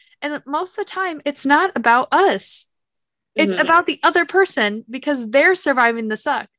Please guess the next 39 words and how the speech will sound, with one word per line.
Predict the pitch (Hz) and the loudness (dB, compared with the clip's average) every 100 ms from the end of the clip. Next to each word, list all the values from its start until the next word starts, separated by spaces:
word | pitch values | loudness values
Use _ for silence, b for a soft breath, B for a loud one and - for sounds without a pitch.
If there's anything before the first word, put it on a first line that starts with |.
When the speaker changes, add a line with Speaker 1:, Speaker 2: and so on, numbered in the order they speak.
| - | -14
Speaker 1:
because | 226 240 208 | -8 -8 -4
they | 202 254 | 0 0
can't | 277 277 196 | -2 -6 -4
get | 214 208 | -4 -4
through | - 269 247 | -6 -4 -2
it. | 185 - _ _ _ b _ - | -4 -8 _ _ _ b _ -2
And | 226 220 214 - | 0 0 -4 -10
sometimes | - - 247 254 254 254 - _ _ _ _ - | -8 -6 -2 0 0 -2 -8 _ _ _ _ -4
it | |
just | 214 240 - | 0 0 0
exhibits | 233 208 208 254 208 - | -4 -2 0 0 -2 -2
differently | 208 190 190 185 185 180 | -2 -2 -4 -8 -8 -4
than | 185 196 190 | -2 -2 -4
you, | 196 208 277 269 | -8 -4 -2 -2
who | 220 233 | -2 -4
you | 214 | -2
might | 220 214 | -4 -4
be | 208 | -4
doing | 196 220 208 202 _ - | -2 -2 -4 -8 _ -4
great | 240 247 | -2 -2
in | |
your | 202 | -4
life, | 180 170 202 | -4 -4 -4
or | 214 | -6
you | 254 | -2
might | 359 370 | -2 -2
be | |
doing | 381 392 370 320 _ - | -2 -4 -8 -12 _ -12
crappy | - 359 - 254 | -4 -2 -2 -4
in | 196 | -4
your | 185 | -2
life | 180 190 - | -2 -2 -2
too. | 359 349 | 0 2
And | 196 | 0
it | 185 | -2
just | 202 214 | -6 -6
comes | 233 226 | -6 -8
across | 226 240 226 | -4 -2 -2
differently. | - 185 - - - | -4 -12 -14 -18 -20